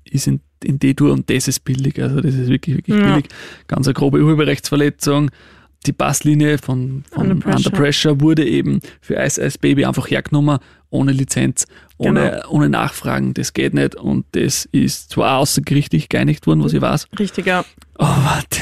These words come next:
Speaker 1: das ist, geht in meine Augen gar nicht.
Speaker 2: Aber wie wir wissen, waren beide Hits, also sowohl Ice Ice Baby von Vanilla Ice als auch davor Under Pressure von Queen und David Bowie, Mega-Hits. Kannst du dir vorstellen, dass sich trotzdem das für Ice Ice Baby,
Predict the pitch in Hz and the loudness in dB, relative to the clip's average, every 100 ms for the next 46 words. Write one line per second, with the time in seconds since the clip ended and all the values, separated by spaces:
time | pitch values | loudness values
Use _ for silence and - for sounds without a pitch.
0 | - 151 147 - - 226 - - - - | -4 -2 -2 -4 -4 -6 -6 -6 -8 -18
1 | - - 127 135 139 131 131 135 127 123 | -18 -14 -6 0 2 2 0 0 -2 -2
2 | - - - - 226 233 240 254 240 277 | -2 -2 -2 0 2 4 4 4 2 2
3 | 247 220 226 214 - 185 214 190 180 196 | 0 2 0 -2 -2 0 2 2 2 2
4 | 214 190 180 180 180 180 180 185 185 - | 0 0 -2 0 0 2 0 0 -2 0
5 | 190 - 180 185 185 190 - 185 180 175 | 0 0 0 2 2 0 -2 0 0 2
6 | 175 175 175 175 165 196 240 - 180 175 | 2 2 4 2 2 2 0 -2 -2 -2
7 | 185 - 175 190 190 202 196 190 - 180 | -2 -2 0 2 4 4 2 0 0 -2
8 | 170 196 196 196 190 185 - 196 196 196 | 0 0 0 0 -2 -2 2 4 4 2
9 | - 185 180 - 180 180 180 185 196 - | 0 0 -2 -2 0 2 2 2 0 -4
10 | - - 196 175 180 240 320 - - _ | -10 0 2 4 4 2 0 -8 -16 _
11 | - - _ - 202 208 233 - 196 202 | -20 -20 _ -4 0 2 0 2 0 2
12 | 226 214 196 - 196 - 185 - - 196 | 2 2 2 0 -2 0 -2 0 0 2
13 | 190 - - 185 - 180 196 190 196 180 | 2 0 0 0 2 0 0 0 0 2
14 | 190 208 | 2 2